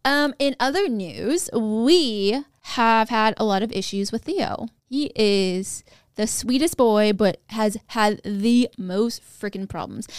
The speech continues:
And if you guys don't know this, Matt and I have a boxer named Theo. He is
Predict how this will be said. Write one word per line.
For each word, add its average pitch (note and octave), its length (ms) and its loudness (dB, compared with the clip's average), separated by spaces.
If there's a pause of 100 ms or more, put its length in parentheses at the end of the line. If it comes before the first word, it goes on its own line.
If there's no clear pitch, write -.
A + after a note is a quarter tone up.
And B3+ 100 -4
if A#3+ 80 0
you A#3+ 60 -6
guys A#3+ 180 4
don't A3 140 0
know F#3+ 80 -6
this, F#3+ 260 -2
Matt G3 260 -4
and F#3 120 -4
I F3+ 500 -4 (100)
have A3 180 -4
a G#3+ 60 2
boxer F#3+ 400 -4
named F#3+ 240 -2
Theo. G3+ 500 -2
He G#3 260 -8
is F3 180 -6